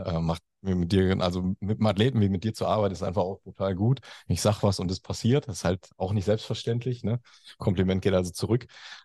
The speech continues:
Ähm, aber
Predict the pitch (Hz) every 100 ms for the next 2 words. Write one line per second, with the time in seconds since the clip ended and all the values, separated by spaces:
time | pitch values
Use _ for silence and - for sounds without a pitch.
0 | - 98 107 110 107 110 107 107 107 -
1 | - - - _ _ - 101 104 98 101
2 | 101 101